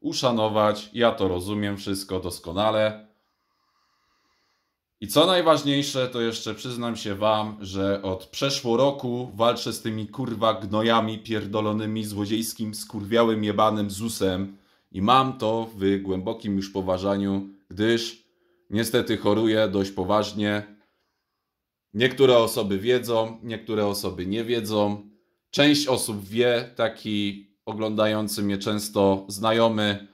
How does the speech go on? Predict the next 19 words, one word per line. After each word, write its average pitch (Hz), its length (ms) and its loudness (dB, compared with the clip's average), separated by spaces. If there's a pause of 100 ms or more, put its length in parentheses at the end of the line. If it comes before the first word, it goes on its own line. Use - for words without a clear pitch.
(120)
nie 139 120 0
będę 117 340 4
mówił 98 560 2 (520)
jego 98 320 0
imienia, 98 720 -2 (100)
pewnie 98 280 0
sobie 95 300 -2
tego 92 260 -4
nie 104 180 0
życzy. 98 500 -2 (500)
W - 40 -20
każdym 101 380 2
razie 98 400 4
pozdrawiam 95 540 -2
go 92 100 -4
serdecznie 101 920 -4 (240)
z - 100 -12
tego 113 260 2
miejsca. 117 720 2